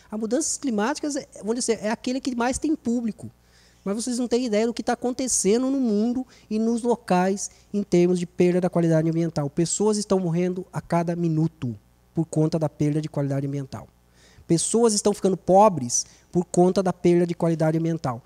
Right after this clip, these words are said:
Vocês já sofreram enchente. Onde ocorrem as enchentes? Justamente nas áreas mais frágeis, em questões sociais e ambientais.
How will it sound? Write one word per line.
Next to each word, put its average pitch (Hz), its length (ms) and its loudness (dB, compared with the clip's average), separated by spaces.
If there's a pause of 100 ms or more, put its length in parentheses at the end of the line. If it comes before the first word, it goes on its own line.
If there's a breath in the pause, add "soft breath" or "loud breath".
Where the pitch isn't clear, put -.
(220 soft breath)
Vocês 302 260 -2
já 294 80 2
sofreram 254 460 0
enchente. 185 580 -2 (920)
Onde 262 200 2
ocorrem 190 300 4
as 160 100 2
enchentes? 294 580 -2 (500)
Justamente 196 500 -2
nas 196 160 2
áreas 185 240 0
mais 185 180 -2
frágeis, 208 600 -2 (600)
em 165 120 -2
questões 160 360 0
sociais 185 520 0
e 196 40 2
ambientais. 185 640 -2